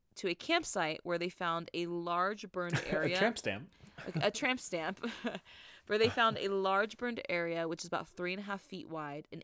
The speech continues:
Speaker 1: eight feet wide. And there were also some
Speaker 2: Damn.
Speaker 1: blankets, um, hung up in, like, a really odd formation.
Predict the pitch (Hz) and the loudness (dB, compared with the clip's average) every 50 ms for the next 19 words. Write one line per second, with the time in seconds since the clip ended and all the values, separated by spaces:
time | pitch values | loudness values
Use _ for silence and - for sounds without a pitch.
0 | - - 160 - - - - 135 - - - 71 58 67 80 - _ _ _ - | -6 -4 -4 -4 -6 -10 -14 -14 -12 -10 -10 -10 -8 -8 -10 -12 _ _ _ -20
1 | - - - - - _ _ - - 175 190 202 160 113 196 208 208 226 - 214 | -20 -20 -20 -20 -20 _ _ -14 -6 -2 0 2 4 4 4 2 0 -2 -2 -2
2 | 196 180 - 190 190 196 196 226 247 - 196 175 170 - - - _ _ _ _ | -2 -2 -4 -4 -4 -2 -2 -4 -2 -2 -2 -2 -2 -4 -10 -16 _ _ _ _
3 | _ _ _ _ _ - - 156 147 143 127 - - - - - - - - 208 | _ _ _ _ _ -4 -2 0 0 0 -2 -4 -6 -12 -16 -12 -10 -6 -2 -2
4 | 208 226 208 185 180 180 - - - - 170 175 165 165 160 170 160 156 160 165 | 0 2 4 4 4 2 0 -4 -8 -6 -6 -4 -4 -4 -4 -4 -4 -2 -2 0
5 | 175 196 202 - - 165 165 160 170 - 196 190 185 170 160 170 - - 170 160 | 0 0 0 2 2 2 2 2 -2 -6 -6 -6 -4 -4 -4 -4 -4 -4 -4 -4
6 | 160 165 160 165 | -4 -4 -6 -8